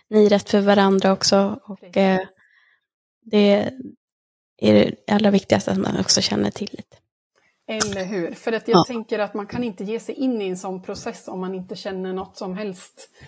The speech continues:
Speaker 2: förtroende för den man ska prata med eller känna att man kan våga lita på den personen. För då kommer det liksom motverka hela syftet.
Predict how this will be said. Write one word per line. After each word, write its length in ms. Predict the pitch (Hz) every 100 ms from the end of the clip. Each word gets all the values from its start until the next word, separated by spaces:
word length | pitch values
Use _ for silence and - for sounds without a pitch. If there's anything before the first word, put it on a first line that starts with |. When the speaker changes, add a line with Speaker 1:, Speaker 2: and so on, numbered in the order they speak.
| _ _ _ -
Speaker 2:
förtroende 680 | - 180 220 220 190 185 185
för 100 | 190
den 200 | 185 185
man 140 | 185
ska 140 | 185
prata 480 | 185 208 190 185 214
med 240 | 214 196 180
eller 120 | 185
känna 280 | 190 180 185
att 120 | 185
man 100 | 180
kan 140 | 190
våga 220 | 185 185
lita 540 | 185 208 208 185 - 277
på 100 | 269
den 220 | 202 180
personen. 500 | 190 185 185 196 190
För 120 | 220
då 80 | 202
kommer 280 | 202 214 196
det 80 | 196
liksom 260 | 190 202
motverka 520 | 202 180 - 185 185
hela 260 | 190 190 180
syftet. 640 | 185 190 - - 135 -